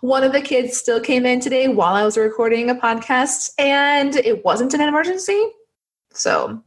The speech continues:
things are not perfect. My, um, what do I call her? My right-hand woman, Maya, she does all of the technical stuff behind the scenes and a whole lot more. Her kids are out of school.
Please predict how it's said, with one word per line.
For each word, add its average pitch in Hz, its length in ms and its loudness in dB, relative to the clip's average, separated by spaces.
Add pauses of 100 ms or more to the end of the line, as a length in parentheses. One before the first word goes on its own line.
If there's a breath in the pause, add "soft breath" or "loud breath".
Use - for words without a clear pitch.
things 233 200 0
are 302 60 -2
not 302 220 0
perfect. - 480 -4 (1040 loud breath)
My, 247 760 0
um, 208 540 -2 (880)
what 202 140 0
do 190 80 2
I 185 80 0
call 170 180 -4
her? 143 160 -6
My 175 140 -6
right-hand 185 440 0
woman, 233 360 0
Maya, 214 340 2
she 254 160 -2
does 202 180 0
all 180 280 0
of 247 60 -2
the 269 80 0
technical 262 460 -4
stuff 277 300 -2
behind 202 320 -2
the 226 60 2
scenes 220 320 0
and 180 100 0
a 175 60 -4
whole 185 180 0
lot 185 200 0
more. 226 340 -2 (340 loud breath)
Her 359 160 -4
kids 392 260 -2
are 320 60 0
out 277 140 0
of 262 60 0
school. 240 720 0